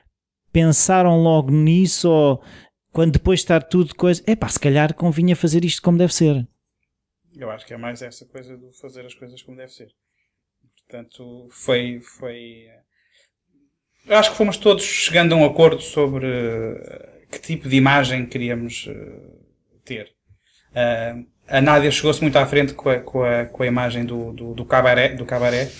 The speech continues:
Speaker 2: E todos nós nos, nos identificamos um bocadinho com esse, esse sítio. Al-, alguma das fotografias que foram, que deves ter visto, foram tiradas num, num, num, num espaço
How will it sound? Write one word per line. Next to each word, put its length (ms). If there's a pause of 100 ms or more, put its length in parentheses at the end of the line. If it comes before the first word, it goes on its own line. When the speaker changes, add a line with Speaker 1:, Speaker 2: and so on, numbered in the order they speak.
(340)
Speaker 2:
E 60
todos 220
nós 180
nos, 180
nos 200
identificamos 600
um 80
bocadinho 560
com 640
esse, 600 (280)
esse 160
sítio. 360
Al-, 180
alguma 220
das 140
fotografias 440
que 80
foram, 320 (680)
que 60
deves 260
ter 120
visto, 320 (420)
foram 200
tiradas 340
num, 140
num, 240
num, 320
num 160
espaço 520